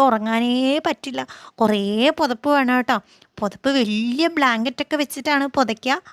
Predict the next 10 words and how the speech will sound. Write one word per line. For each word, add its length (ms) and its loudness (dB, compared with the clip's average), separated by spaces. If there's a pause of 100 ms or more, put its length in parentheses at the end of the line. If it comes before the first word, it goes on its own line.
എന്നാലും 760 0
തണുപ്പും. 440 -2 (560)
കാരണേ 480 2
നമ്മുടെ 300 -2
ഷീറ്റിട്ട 420 -2 (120)
വീടാണല്ലോ, 540 0
അപ്പോൾ 160 0
അതിൻ്റെ 240 -2
ഉള്ളിൽ 280 -2
കൂടെയൊക്കെ 760 -2